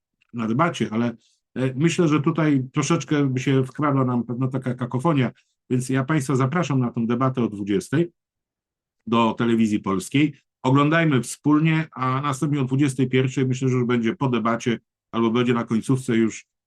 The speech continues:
będziemy raczej zmęczeni Nawrockim, e, ale usatysfakcjonowani Trzaskowskim.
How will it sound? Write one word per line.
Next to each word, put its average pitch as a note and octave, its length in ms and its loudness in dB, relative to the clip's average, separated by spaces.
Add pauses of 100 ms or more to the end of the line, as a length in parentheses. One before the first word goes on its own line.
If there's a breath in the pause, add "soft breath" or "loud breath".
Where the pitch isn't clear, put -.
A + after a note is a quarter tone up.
(180)
będziemy A#2 380 2
raczej A#2+ 240 0
zmęczeni A2+ 540 2
Nawrockim, G#2 640 -4 (360 soft breath)
e, G#2+ 220 -6
ale A2 540 -2 (240)
usatysfakcjonowani B2 1040 -2
Trzaskowskim. C3 680 -4